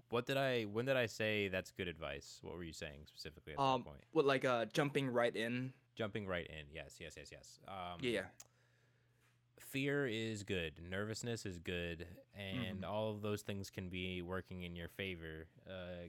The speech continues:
Speaker 1: 'cause, you know, for example, if you are a gladiator and you are in a pit of fucking lions and your instincts turned off,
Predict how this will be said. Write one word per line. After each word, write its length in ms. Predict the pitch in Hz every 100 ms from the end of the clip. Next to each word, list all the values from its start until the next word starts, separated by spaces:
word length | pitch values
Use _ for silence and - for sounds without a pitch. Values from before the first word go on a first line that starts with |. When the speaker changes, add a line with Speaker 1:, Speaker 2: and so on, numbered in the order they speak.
| -
Speaker 1:
'cause, 540 | 98 87 80 - - - _
you 80 | 123
know, 320 | 117 104 98 - _ - -
for 100 | 151
example, 480 | 131 143 127 123 - _ _ _ _ _ _ _ _ _ -
if 140 | 131 - - - _ _ - -
you 160 | - 151
are 140 | 135
a 40 | 117
gladiator 800 | 107 113 110 98 95 92 92 92 _ _ _ -
and 600 | 104 101 95 92 92 90 - -
you 180 | 113 110
are 120 | 107
in 100 | 104
a 60 | 92 _
pit 280 | - 120 113 -
of 80 | 92 -
fucking 340 | - 101 104 95
lions 720 | 95 101 95 90 85 - - _ _ _ _ _ _ _ _ _ _ -
and 480 | 101 95 95 92 92
your 160 | 104
instincts 520 | 101 107 - 104 92
turned 320 | - 117 104 92
off, 440 | 90 82 -